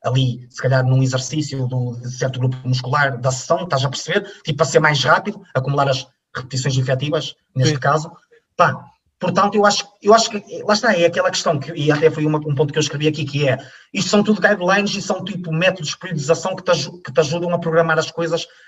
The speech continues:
Speaker 1: mais a longo prazo. No entanto, lá está, o que nós queremos aqui é cumprir os princípios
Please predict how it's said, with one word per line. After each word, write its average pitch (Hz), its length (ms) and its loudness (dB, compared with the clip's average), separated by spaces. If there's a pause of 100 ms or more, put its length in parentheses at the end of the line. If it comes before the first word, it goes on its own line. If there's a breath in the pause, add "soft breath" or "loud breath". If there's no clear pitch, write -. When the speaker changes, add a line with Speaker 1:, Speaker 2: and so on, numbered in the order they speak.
(100)
Speaker 1:
mais 151 220 4
a 160 40 4
longo 160 240 2
prazo. 131 340 0 (300 soft breath)
No 202 80 4
entanto, 196 340 4
lá 165 100 4
está, 170 380 2
o 143 80 -6
que 131 80 -4
nós 165 140 4
queremos 165 260 0
aqui 185 300 -2
é 180 160 0 (180)
cumprir 170 320 0
os 151 120 -2
princípios 214 580 -2